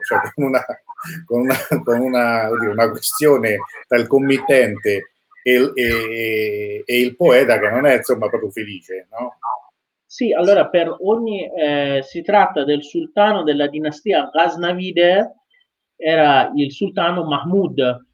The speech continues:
Speaker 2: no? Questo, eh, Mahmud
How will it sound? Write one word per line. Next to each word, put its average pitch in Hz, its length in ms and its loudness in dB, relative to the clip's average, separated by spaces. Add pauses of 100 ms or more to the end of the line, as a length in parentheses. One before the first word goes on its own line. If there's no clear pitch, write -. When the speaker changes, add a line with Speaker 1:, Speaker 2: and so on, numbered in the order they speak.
Speaker 2:
no? 156 480 -4 (520)
Questo, 185 680 0
eh, 143 380 2
Mahmud 214 640 2